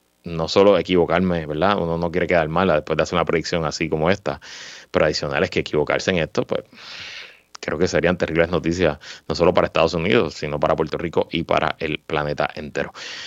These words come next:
Veremos qué pasa y como siempre estaremos analizando estos asuntos. Y una vez más, Benito Antonio Martínez Ocasio, Bad Bunny para sus amigos. El querendón de Vega Baja, Puerto Rico, volvió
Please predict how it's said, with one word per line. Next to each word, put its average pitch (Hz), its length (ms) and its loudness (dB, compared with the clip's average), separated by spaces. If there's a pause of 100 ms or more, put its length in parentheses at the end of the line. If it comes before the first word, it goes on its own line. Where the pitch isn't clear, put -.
(340)
Veremos 95 320 2
qué 110 100 0
pasa 110 300 0
y 98 40 -2
como 78 200 -10
siempre 82 240 -12
estaremos 80 420 -6 (200)
analizando 87 580 0
estos 80 200 -4
asuntos. 82 600 -4
Y 147 200 2
una 175 360 0
vez 170 160 0
más, 156 360 -2
Benito 135 440 -2
Antonio 151 640 0
Martínez 131 720 0
Ocasio, 135 680 0
Bad 117 280 0
Bunny 123 480 0
para 113 420 2
sus 117 380 -8
amigos. 127 920 0 (540)
El 95 220 0
querendón 98 600 2 (100)
de 92 160 0
Vega 98 300 4
Baja, 92 260 0
Puerto 98 380 -2
Rico, 131 500 0
volvió 95 600 0